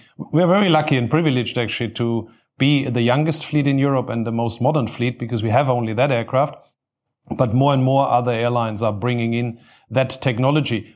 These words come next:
Also, not only on small aircraft, that technology is coming, also on wide body aircraft, which fly long haul. Also, these generations are now changing to a new engine technology.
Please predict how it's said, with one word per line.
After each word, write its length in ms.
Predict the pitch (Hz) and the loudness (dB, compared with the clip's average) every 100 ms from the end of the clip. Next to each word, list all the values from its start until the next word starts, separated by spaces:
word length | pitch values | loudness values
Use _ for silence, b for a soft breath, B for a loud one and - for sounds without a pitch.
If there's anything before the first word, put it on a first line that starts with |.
| _ | _
Also, 260 | 165 180 | -2 2
not 160 | 170 180 | 2 2
only 220 | 175 156 | 2 0
on 140 | 139 117 | -2 -2
small 320 | - 147 202 | -2 0 0
aircraft, 360 | 190 - 156 127 | 0 0 0 -2
that 120 | 143 | -2
technology 520 | 143 127 135 131 131 | -4 -4 -4 -4 -4
is 100 | 120 | -4
coming, 420 | - 131 123 117 B B B | -2 0 0 -4 B B B
also 500 | 151 170 - 139 127 | 0 0 0 0 0
on 240 | 120 117 | 0 0
wide 260 | 113 139 - | 0 0 0
body 260 | 151 135 127 | -2 0 0
aircraft, 440 | 123 - 120 113 | -2 0 -2 -2
which 160 | 117 - | -6 -2
fly 220 | 120 110 | 0 2
long 200 | 127 147 | 2 2
haul. 260 | 139 135 127 | 2 0 0
Also, 320 | 151 151 143 | -2 0 0
these 240 | 139 151 | 2 0
generations 680 | - 139 131 123 131 - 120 | 0 -2 0 -2 -2 -2 0
are 120 | 120 | 0
now 160 | 117 117 | 0 0
changing 580 | 117 131 151 165 165 156 B B _ | 0 -2 0 0 -2 -6 B B _
to 140 | 156 | 0
a 60 | 139 | 2
new 200 | 135 147 | 4 4
engine 340 | 135 139 131 | 4 2 0
technology. 640 | 110 113 113 104 92 101 | 0 -2 0 -2 -4 -8